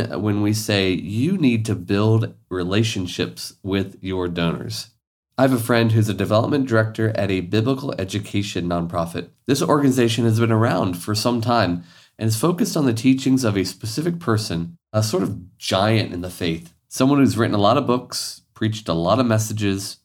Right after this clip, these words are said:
recorded a lot of radio programs and television shows. He's a charismatic teacher who brings a lot to a lot of people.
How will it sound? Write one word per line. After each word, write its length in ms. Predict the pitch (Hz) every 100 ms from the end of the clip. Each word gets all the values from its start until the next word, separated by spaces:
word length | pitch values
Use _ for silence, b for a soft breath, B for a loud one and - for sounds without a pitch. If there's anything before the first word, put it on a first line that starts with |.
| _
recorded 480 | 98 87 - 110 95
a 60 | 85
lot 320 | 85 92 120
of 80 | 117
radio 280 | 117 113
programs 540 | 107 110 104 104 98 - -
and 240 | 104 101
television 480 | 98 92 85 85 87
shows. 420 | 85 85 85 - _ -
He's 160 | 135
a 60 | 131
charismatic 1000 | 113 - 147 156 165 143 135 123 120 117
teacher 380 | - 107 -
who 100 | 98
brings 320 | 92 107 104 98
a 60 |
lot 720 | 95 92 104 98 - - - - _
to 160 | - 98
a 20 |
lot 240 | 92 92
of 80 | 90
people. 460 | 87 87 85 -